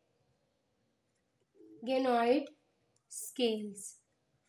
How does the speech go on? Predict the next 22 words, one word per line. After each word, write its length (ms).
इसको 180
क्या 160
बोलते 300
हैं? 240
जेनमन। 580
ये 80
जो 80
scales 460
होते 160
हैं 80
ना, 60
ये 120
closely 680
arrange 440
होते 260
हैं 140
एक 120
दूसरे 300
के 100
साथ, 300
जैसे 340
कि 220